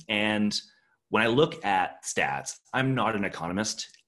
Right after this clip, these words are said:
Um, I'm an H R executive who has a lot of curiosity about the world, um, and is interested in helping solve problems.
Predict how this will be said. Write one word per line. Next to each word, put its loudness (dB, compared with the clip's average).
Um, -4
I'm -4
an -8
H -2
R 2
executive -4
who -6
has -4
a -6
lot -6
of -10
curiosity -6
about -2
the -2
world, -2
um, -6
and -4
is -6
interested -6
in -6
helping -6
solve -8
problems. -2